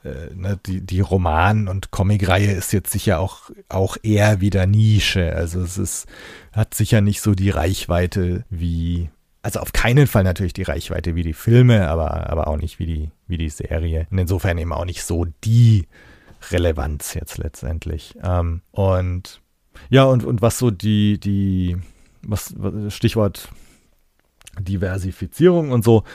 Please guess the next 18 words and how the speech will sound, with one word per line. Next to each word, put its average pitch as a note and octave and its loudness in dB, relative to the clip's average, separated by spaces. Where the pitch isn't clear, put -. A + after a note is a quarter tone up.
ähm, G2 -2
ja, F2+ -6
das A2 -2
begrüße A#2 2
ich F#2+ 0
natürlich - -4
auch F#2+ -2
total, F2 -2
dass, - -10
dass - -12
man F2+ -2
jetzt F2 -6
mal E2+ -4
ein E2 -6
bisschen, E2+ -4
dass G2+ -4
man A2+ 0
auch - -6